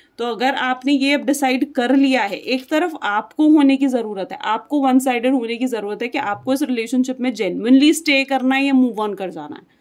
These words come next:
और अगर स्टे करने के लिए बारे में सोच लिया ना, तो फिर मूव ऑन करने के बारे में मत सोचो, ठीक है। और अगर मूव ऑन करने के बारे में सोच लिया, तो पूरे तरीके से फिर मूव ऑन कर लो,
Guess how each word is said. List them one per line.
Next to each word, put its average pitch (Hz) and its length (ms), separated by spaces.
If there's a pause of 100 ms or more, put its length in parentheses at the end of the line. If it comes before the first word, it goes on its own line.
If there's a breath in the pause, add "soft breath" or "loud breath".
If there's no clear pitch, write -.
(260 soft breath)
और 247 120
अगर 254 200
स्टे 285 380
करने 285 360
के 269 80
लिए 277 100
बारे 226 300
में 247 100
सोच 226 320
लिया 208 200
ना, 208 120
तो 214 80
फिर 269 140
मूव 220 280
ऑन 208 140
करने 208 280
के 208 100
बारे 196 220
में 208 120 (140)
मत 185 200
सोचो, - 400 (680 soft breath)
ठीक 269 120
है। 302 80
और 277 80
अगर 269 220
मूव 220 340
ऑन 269 160
करने 262 300
के 254 120
बारे 240 240
में 254 100
सोच 233 280
लिया, 240 100
तो 285 80
पूरे 226 320
तरीके 269 320
से 277 140
फिर 277 120
मूव 233 300
ऑन 233 160
कर 233 200
लो, 262 220